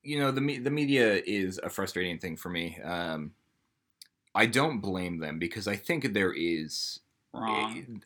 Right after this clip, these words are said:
Speaker 1: uh, some slight panic that needs to happen. Um,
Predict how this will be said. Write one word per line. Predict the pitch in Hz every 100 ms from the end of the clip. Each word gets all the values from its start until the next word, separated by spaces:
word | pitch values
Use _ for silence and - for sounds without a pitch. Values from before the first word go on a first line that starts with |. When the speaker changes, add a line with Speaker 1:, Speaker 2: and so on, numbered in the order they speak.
| -
Speaker 1:
uh, | 95 90
some | - 104
slight | - - 104 95
panic | - 87 90 -
that | 69
needs | 80 78 -
to | -
happen. | - 65 90 95 104 104 - - -
Um, | 85 82 71 65 71